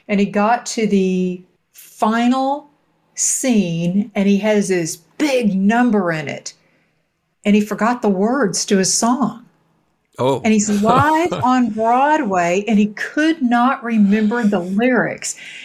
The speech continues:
Speaker 1: And the number one rule of being on stage is you can't let the audience be uncomfortable.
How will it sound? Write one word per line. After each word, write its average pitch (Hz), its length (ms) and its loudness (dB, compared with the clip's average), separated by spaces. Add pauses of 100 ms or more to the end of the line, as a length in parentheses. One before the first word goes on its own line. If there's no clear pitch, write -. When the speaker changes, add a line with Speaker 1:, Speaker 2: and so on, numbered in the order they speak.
Speaker 1:
And 220 360 0 (280)
the 202 200 -2
number 294 840 2
one 247 640 2
rule 208 640 2
of 170 200 0
being 233 320 2
on 220 220 2
stage 202 640 0
is - 160 -2
you 196 100 2
can't 226 580 -2 (100)
let 208 320 0
the 202 280 0
audience 196 640 -2
be 185 420 0
uncomfortable. 190 920 -6